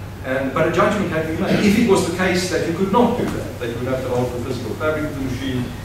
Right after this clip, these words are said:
that you would have to alter it in a non-reversible way, then the, the, the decision may go the other way. So really, um, what, what Chris referred to as inculcating, indoctrinating, um, it was really to do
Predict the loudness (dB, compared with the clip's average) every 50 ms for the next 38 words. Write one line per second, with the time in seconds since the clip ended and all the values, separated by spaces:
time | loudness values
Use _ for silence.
0 | -10 -10 -10 -10 -6 -4 -2 -2 0 0 0 0 0 -2 -2 -2 -2 -2 0 0
1 | 0 0 -2 -2 0 0 0 0 0 2 2 4 4 4 2 0 -2 -4 -4 -2
2 | 0 0 2 4 4 4 4 2 0 0 0 0 0 0 2 2 2 2 2 2
3 | 0 0 0 -2 -2 -2 -2 -2 -2 -2 -2 -2 0 -2 -2 -4 -4 -4 -4 -4
4 | -4 -2 -2 0 0 0 0 0 0 0 0 -2 -2 -4 -4 -4 -4 -2 -4 -4
5 | -6 -6 -8 -10 -10 -8 0 4 4 4 6 6 4 4 6 6 4 2 2 -2
6 | -6 -6 -6 -2 -2 0 0 -2 -4 -6 -8 -8 -8 -6 -4 -4 -2 -2 -4 -6
7 | -8 -6 -4 -2 -2 -2 -4 -4 -2 -2 -2 -2 -2 -2 -2 0 0 2 0 0
8 | 0 0 0 0 0 0 0 0 0 0 2 2 2 2 2 2 0 0 0 0
9 | 0 2 2 2 2 0 -2 -2 -4 -4 -4 -4 -4 -4 -4 -4 -4 -2 0 0
10 | 2 2 2 2 4 6 6 6 6